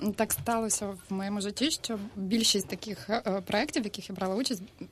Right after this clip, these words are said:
якимось чином пов'язані з освітньою сферою. А, і найбільше мені запам'яталось, е, одна, один проєкт, який ми організовували, допомагали організовувати на волонтерських засадах,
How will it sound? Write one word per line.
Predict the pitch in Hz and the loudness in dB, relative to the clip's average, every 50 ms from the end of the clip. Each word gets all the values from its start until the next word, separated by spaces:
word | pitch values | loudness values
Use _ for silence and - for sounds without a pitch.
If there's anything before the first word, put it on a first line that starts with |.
| - 190 - | -14 -12 -2
якимось | - 214 247 226 - - 240 262 262 240 - | 2 4 4 4 4 6 10 10 10 10 10
чином | - - 254 277 262 | 8 8 8 8 8
пов'язані | 226 - 208 196 190 175 190 196 180 175 | 8 4 2 0 2 2 2 2 2 2
з | |
освітньою | 170 175 - - 208 190 - 180 175 170 | 2 2 4 4 4 4 4 4 2 2
сферою. | - - - - 180 - 175 - 202 - - - - - - - - - - - - | 0 0 -2 -2 -2 -2 -2 -2 -4 -8 -12 -14 -16 -16 -16 -16 -16 -18 -18 -8 -4
А, | 214 208 208 208 202 196 202 | -2 -2 0 -2 -2 -2 -2
і | 220 214 214 208 | 0 0 2 2
найбільше | 208 208 208 202 196 262 - - - - 262 220 202 190 | 2 2 2 4 4 4 6 6 6 6 6 4 4 4
мені | 180 202 202 196 | 2 2 0 0
запам'яталось, | 190 196 - 202 196 190 190 - 220 220 220 208 196 190 - - | 0 -2 -2 -4 -4 -4 -4 -2 -2 -2 -2 0 0 0 0 0
е, | - 190 190 - - 196 180 180 180 180 180 180 180 175 180 - - - - - - - - - - - - - - - | 0 -2 -4 -4 -4 -4 -4 -2 -2 -2 -2 -2 -2 -4 -6 -8 -12 -16 -18 -18 -18 -20 -20 -20 -20 -20 -20 -20 -8 0
одна, | - 208 190 190 208 214 214 214 - | 2 2 4 4 4 4 4 4 4
один | 208 202 214 233 233 | 4 6 6 6 6
проєкт, | - - 202 190 214 285 370 - - | 6 4 4 4 4 2 2 0 0
який | 285 - - 214 208 | 0 2 2 2 0
ми | 196 202 202 196 196 202 196 | 2 2 0 0 0 0 0
організовували, | 196 202 190 196 196 196 202 202 196 196 | 0 0 0 2 2 2 4 4 4 4
допомагали | 185 190 - - 190 190 185 202 190 185 185 | 4 2 0 0 0 0 2 4 4 2 2
організовувати | 190 185 180 190 185 185 185 185 185 180 - 185 | 2 0 0 -2 0 0 -2 -2 -2 -4 -4 -4
на | 185 180 180 | -4 -4 -4
волонтерських | 180 185 185 180 180 - 190 - - - 185 | -4 -4 -6 -6 -6 -6 -8 -8 -8 -8 -6
засадах, | 185 185 180 - 269 330 359 302 262 | -6 -4 -4 -4 -4 -2 -2 -2 -4